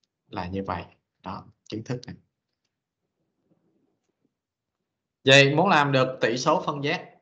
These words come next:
thì các bạn phải hiểu được tính chất đó là tỷ số phân giác là gì. Sau khi có được tỷ số phân giác, bật ra thành vector.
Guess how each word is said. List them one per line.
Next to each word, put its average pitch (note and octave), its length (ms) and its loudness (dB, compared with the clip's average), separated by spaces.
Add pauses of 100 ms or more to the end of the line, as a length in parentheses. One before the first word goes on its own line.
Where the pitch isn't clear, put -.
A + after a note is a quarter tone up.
(180)
thì A2 120 -18
các C#3 260 -14
bạn G2+ 300 -8 (180)
phải A2 500 -12
hiểu A2+ 360 -10
được G#2+ 420 -8 (680)
tính C#3+ 220 -6
chất - 420 -8
đó A2+ 180 -4
là G2 380 -4 (600)
tỷ G2 200 -4
số C#3 220 -4
phân A2+ 240 -10
giác C3 180 -8
là F2+ 100 -12
gì. F2 300 -12 (1500)
Sau D3+ 240 0
khi D3+ 140 2
có E3 120 0
được E3+ 160 -4
tỷ A2 120 -6
số D3 160 -8
phân B2+ 180 -10
giác, C#3+ 280 -8 (120)
bật - 280 -6
ra A#2+ 260 -2
thành F2+ 260 -14
vector. A#2 420 -4